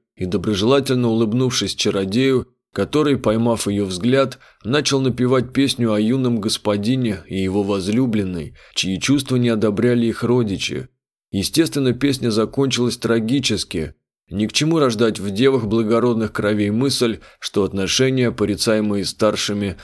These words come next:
вообще могут привести к чему-то хорошему. Королева, некоторое время поддержав бессмысленную беседу о моде, сути которой практически не слышала,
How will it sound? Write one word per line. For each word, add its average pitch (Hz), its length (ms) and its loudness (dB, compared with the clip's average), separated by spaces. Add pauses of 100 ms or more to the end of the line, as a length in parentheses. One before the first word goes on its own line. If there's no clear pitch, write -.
(140)
вообще 113 420 2
могут 123 320 0
привести 113 440 0
к 127 60 -8
чему-то 113 400 -2
хорошему. 107 720 -2 (680)
Королева, 143 460 4
некоторое 120 520 2
время 131 320 2
поддержав 110 600 0
бессмысленную 107 720 0
беседу 101 560 0
о 95 80 -2
моде, 120 520 2 (240)
сути 131 360 0
которой 127 400 0
практически 120 640 -2
не 120 140 0
слышала, 107 680 -2